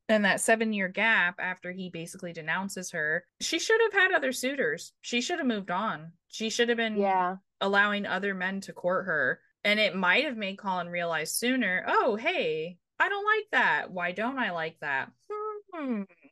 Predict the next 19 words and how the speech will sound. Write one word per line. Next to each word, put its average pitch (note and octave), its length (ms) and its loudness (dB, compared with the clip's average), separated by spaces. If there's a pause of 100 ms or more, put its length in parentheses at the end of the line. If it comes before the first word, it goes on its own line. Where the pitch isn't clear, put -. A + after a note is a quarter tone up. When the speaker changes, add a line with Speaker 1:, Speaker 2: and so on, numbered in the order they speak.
(320)
Speaker 2:
Yeah. G3+ 480 2
Speaker 1:
Critical C#4 160 4
thinking. D3+ 800 -10 (320)
So G3+ 500 4 (180)
I'm G#3 260 0
ready F#3 260 -2
for D#3+ 360 -4
it. C#3 300 0 (140)
I E3+ 160 -4
am E3+ 140 -8
so D#3+ 200 -6
ready. D3+ 240 -2
I B3 320 6
think B3 300 -4
that D#3 120 -4
she A3 280 -4
should G#3+ 240 -4
have G3 140 -4
been F3+ 480 -8